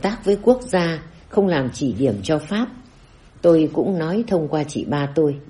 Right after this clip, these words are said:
Với tên Hiến, tôi viện cớ bị ốm không đi được. Trần Bá Thành trả lời với bọn hai B Pháp rằng nha công an Nam Phần còn đang khai thác tôi,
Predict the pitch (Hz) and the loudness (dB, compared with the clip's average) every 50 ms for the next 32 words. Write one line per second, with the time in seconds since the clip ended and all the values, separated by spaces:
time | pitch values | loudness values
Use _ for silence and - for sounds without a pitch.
0 | - - _ _ _ _ _ _ - - - - _ _ - 147 175 190 226 240 | -20 -20 _ _ _ _ _ _ -20 -20 -20 -20 _ _ 4 6 6 6 6 4
1 | 226 - 180 165 151 139 175 160 160 202 294 - - - - - 175 165 131 143 | 4 4 4 4 4 4 4 4 6 4 2 -4 -8 -4 2 4 4 4 4 2
2 | 120 110 - - - 147 175 220 208 170 147 - - - 139 147 165 220 294 - | 0 0 0 0 2 2 2 2 2 0 -2 -2 0 0 2 2 2 0 -2 -4
3 | - 190 170 151 135 139 135 120 131 120 110 - - - - - - - - - | 0 0 0 0 0 -4 -4 -4 -6 -8 -8 -10 -16 -18 -20 -20 -20 -20 -20 -20
4 | - - - - - - - - - - - - 175 156 156 139 147 180 220 208 | -20 -20 -20 -20 -20 -20 -20 -20 -20 -6 0 0 2 2 2 2 2 0 0 -2
5 | 196 175 156 139 123 123 - 151 120 110 110 131 139 135 131 123 123 175 202 185 | 0 0 0 0 0 -2 -4 -4 -4 -2 0 2 2 2 2 2 4 4 4 4
6 | 170 139 123 120 123 170 170 170 165 170 170 170 160 151 - 202 220 - - - | 2 0 -2 -2 -4 -2 0 2 4 4 4 4 2 0 -2 -4 -4 -4 -4 -2
7 | 156 151 135 117 95 80 - - - - - - - - - - - 175 190 180 | -2 -2 -2 -2 -4 -8 -12 -16 -20 -20 -20 -20 -20 -20 -16 -6 -2 0 0 0
8 | 175 - 180 170 170 151 170 165 160 156 165 165 151 151 - - 151 135 127 117 | 2 4 2 4 4 2 0 0 0 -2 -2 -4 -4 -4 -2 -2 -2 -2 -2 -4
9 | 107 104 - - - 147 139 127 123 117 127 151 147 - - 165 151 147 151 190 | -6 -10 -10 -6 -4 -4 -2 -2 -2 -2 -2 -4 -4 -4 -6 -4 -4 -4 -4 -4
10 | 208 208 - - 160 151 147 143 | -6 -2 2 4 4 4 4 0